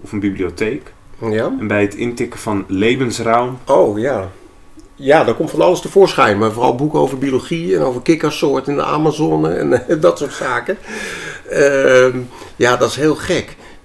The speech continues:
Speaker 2: Ehm, ik moet wel zeggen, er zijn sindsdien wel een aantal, eh, studies verschenen. Ik heb ook in de, in de heruitgave van het boek heb ik die genoemd. Onder andere
Speaker 1: Ja.
Speaker 2: een goede studie over het, het zogenaamde Generaalplan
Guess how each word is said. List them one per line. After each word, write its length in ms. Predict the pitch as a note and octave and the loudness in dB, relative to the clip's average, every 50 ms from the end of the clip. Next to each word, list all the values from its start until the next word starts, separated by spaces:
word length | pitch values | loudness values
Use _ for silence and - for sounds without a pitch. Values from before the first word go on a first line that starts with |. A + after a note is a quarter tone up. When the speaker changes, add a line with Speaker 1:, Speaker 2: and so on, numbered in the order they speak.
| - - | -16 -8
Speaker 2:
Ehm, 400 | - D3+ C#3+ C#3 C3+ C3 C3 C#3+ - | -2 0 2 2 2 2 0 0 -2
ik 140 | D#3+ D3+ | -4 -2
moet 120 | D3+ D#3 D#3 | -2 0 2
wel 120 | F3+ F3 | 2 2
zeggen, 300 | C#3+ D#3+ E3+ D#3 E3 D3 | 2 2 -2 -2 -2 -4
er 80 | C#3 C3 | -4 -2
zijn 220 | C#3 D3 C#3+ C3 | -2 -2 -2 -2
sindsdien 420 | B2 - C#3 A#2 A#2+ F3 G3 E3+ A#2+ | -2 -4 -6 -4 -4 -2 -2 0 2
wel 300 | C#3+ E3+ F#3+ E3+ E3 D3 | 4 4 4 4 4 2
een 100 | - - | 0 0
aantal, 520 | C3 C3+ B2+ C3 C3 - - - - - | -2 -4 -6 -6 -4 -4 -4 -4 -4 -2
eh, 280 | - B2 B2 B2 B2 A#2+ | -2 0 0 0 0 -2
studies 300 | A2+ - F3 C#3+ G2+ A2 | -4 -6 -10 -10 -10 -10
verschenen. 440 | - - - - C#3 C#3 D#3+ F3+ F#3 | -12 -12 -6 -2 -2 0 0 0 -2
Ik 80 | F3+ F3 | -2 -4
heb 180 | - - - | -6 -6 -6
ook 120 | B2+ A#2+ - | -6 -6 -4
in 160 | B2+ A#2 A#2+ | -4 -4 -2
de, 340 | A#2 A#2+ A#2+ A#2 A#2+ A#2 - | -2 -2 0 0 -2 -2 -2
in 200 | - A#2 A2+ A2+ | -4 -4 -4 -2
de 100 | A2+ A2+ | -2 -4
heruitgave 680 | G#2+ B2 D3+ D3+ C#3+ A#2+ A2 - - A#2+ A2+ G#2+ G#2+ | -4 -4 -6 -4 -4 -6 -6 -8 -8 -8 -8 -8 -8
van 140 | A#2 A2+ G#2+ | -6 -8 -8
het 140 | G2+ G#2 - | -8 -8 -8
boek 180 | C3+ B2+ - | -8 -8 -6
heb 160 | B2 A2+ - | -8 -10 -10
ik 80 | - - | -10 -14
die 100 | - A#2 | -16 -14
genoemd. 420 | - - A#2 A#2+ D3+ F#3 F#3 - - - - - - - | -10 -6 -4 -4 -4 -4 -6 -10 -16 -20 -20 -20 -18 -10
Onder 260 | - - C3+ A#2 - - | -6 -4 -4 -2 0 2
andere 260 | - D#3 D#3 D3+ C3 | 2 4 4 4 4
Speaker 1:
Ja. 60 | C3+ | 4
Speaker 2:
een 60 | B2 | 2
goede 300 | - - - A#3 G3+ C#3+ | 2 2 0 0 0 0
studie 420 | B2 - - D#3 D3 - - - - | -2 -6 -6 -8 -6 -6 -4 -2 0
over 460 | A#2 A2+ A2+ A2+ A#2 A#2 A2+ - - | 0 0 0 0 -2 -2 -2 -2 -2
het, 240 | - A#2 - - - | -2 -4 -4 -6 -8
het 140 | - - | -8 -4
zogenaamde 640 | - C#3+ - B2 B2 B2+ B2 A#2+ A#2+ A#2 A2+ A#2 A#2+ A#2+ | -2 -2 -2 -2 -2 -4 -4 -2 -2 -2 -2 -2 -2 -2
Generaalplan 800 | A#2+ B2+ A#2+ A#2 A2+ C#3 D3+ D3 - - - C#3+ C3+ B2+ A2 - | -2 -2 -2 -2 0 0 0 0 0 -2 -4 -4 -2 -2 -4 -6